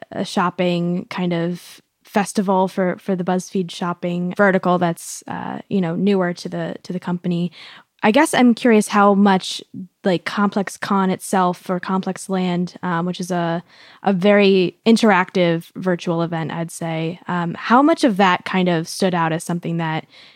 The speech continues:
you wanted to maybe bring over to the BuzzFeed side?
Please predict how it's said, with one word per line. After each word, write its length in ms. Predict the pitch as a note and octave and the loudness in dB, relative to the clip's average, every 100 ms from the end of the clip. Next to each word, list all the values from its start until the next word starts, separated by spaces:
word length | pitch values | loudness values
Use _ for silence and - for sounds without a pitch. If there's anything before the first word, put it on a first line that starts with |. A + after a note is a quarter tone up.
| _ | _
you 160 | F#3+ F3+ | 0 2
wanted 260 | F3+ F3+ | 2 0
to 320 | - F3 E3 D#3+ | 0 0 2 0
maybe 260 | - G3 F#3+ | 0 2 2
bring 280 | F3 F#3 F3+ | 2 0 2
over 180 | F3 F3+ | 2 0
to 100 | - | -2
the 120 | E3+ | -2
BuzzFeed 420 | E3+ F3 - F3 | 0 0 -2 -4
side? 460 | - D#3 - - | -4 -8 -8 -10